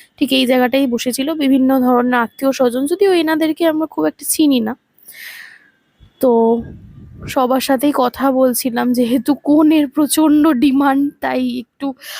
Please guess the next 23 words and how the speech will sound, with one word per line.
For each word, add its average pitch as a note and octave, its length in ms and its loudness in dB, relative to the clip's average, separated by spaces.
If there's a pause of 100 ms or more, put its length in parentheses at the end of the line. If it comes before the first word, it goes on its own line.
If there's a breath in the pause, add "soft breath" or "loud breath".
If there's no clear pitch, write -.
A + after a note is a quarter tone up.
(180 loud breath)
চান্স A#3 360 -2
পেতে A#3+ 180 -2
অসুবিধা A#3 480 0
হচ্ছিল। - 520 -6 (600 loud breath)
তারপর C#4 400 -2
একটু G4 240 -2
ছবি C#4 360 -2
টবি C#4+ 280 -2
তুলে B3 580 -4
বেরিয়ে G#3+ 420 0
এলাম, C4+ 300 -2
কারণ A3+ 400 0
প্রায় A3+ 560 -2
রাত A#3 260 -2
এগারোটা G#3 460 -2
বাজে, G#3 420 -2
এরপরে B3 600 -2
থাকলে A#3+ 440 -4
একটু B3 260 -4
সমস্যাই B3+ 680 0
আছে B3 340 0
বাড়ি A#3+ 280 -2
ফিরতে। C4+ 440 -6